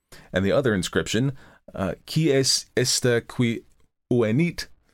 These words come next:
is a Latin phrase which Parkins translates as, "Who is this who is coming?" Now, honestly, it's been a while since I recorded this story, and I may have said those things differently, but hopefully you can reference them okay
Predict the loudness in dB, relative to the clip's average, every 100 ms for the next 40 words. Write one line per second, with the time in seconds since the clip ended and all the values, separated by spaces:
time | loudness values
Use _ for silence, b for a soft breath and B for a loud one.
0 | _ -16 B B B -2 0 2 2 2
1 | 0 2 2 2 -2 -4 -2 -2 -4 0
2 | 0 2 -2 -2 0 0 0 0 0 0
3 | -6 -2 0 2 0 B B B _ 0
4 | 2 2 2 2 2 0 -2 -2 0 0
5 | 0 0 0 0 -4 -10 -20 _ _ _
6 | _ _ -2 0 0 0 -2 -2 -4 -2
7 | 0 2 2 0 0 0 0 0 0 0
8 | 0 -2 0 2 2 2 2 2 2 2
9 | 2 0 0 0 0 0 -2 0 -2 0
10 | 0 0 0 0 -2 -2 B B B -6
11 | -2 0 0 0 -2 -2 -2 -2 -2 -4